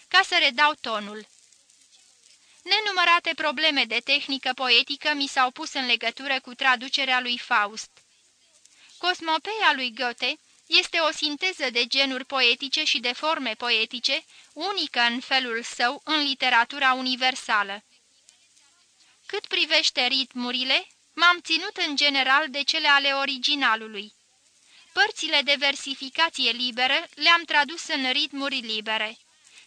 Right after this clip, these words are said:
Cele desfășurate într-o versificație strânsă în chingi clasice,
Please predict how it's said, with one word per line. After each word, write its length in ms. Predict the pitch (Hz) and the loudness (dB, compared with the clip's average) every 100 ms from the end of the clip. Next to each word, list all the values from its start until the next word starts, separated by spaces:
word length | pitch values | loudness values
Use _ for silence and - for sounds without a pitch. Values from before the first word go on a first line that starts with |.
| - | 0
Cele 280 | 359 339 | 2 4
desfășurate 800 | 320 294 - 294 285 277 294 294 | 2 -2 -2 -2 -2 2 2 4
într-o 280 | 294 269 277 254 | 2 0 -4 0
versificație 960 | 285 277 277 262 262 - 320 - 233 | 0 -2 -6 -8 -6 0 -2 0 -2
strânsă 540 | 233 - 285 269 269 302 | -4 -4 -2 -2 -2 -2
în 220 | 277 254 | 0 -2
chingi 480 | - 294 254 226 - | -4 -4 -2 -2 -2
clasice, 720 | - 254 226 - 240 269 330 | 2 2 2 -2 -6 -6 -6